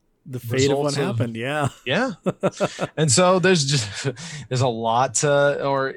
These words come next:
Speaker 2: or even if only one or two characters die, that's a big deal.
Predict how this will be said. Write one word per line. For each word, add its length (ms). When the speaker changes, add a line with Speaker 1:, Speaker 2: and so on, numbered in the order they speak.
Speaker 2:
or 160
even 280
if 120
only 200
one 200
or 60
two 180
characters 440
die, 140
that's 180
a 60
big 220
deal. 360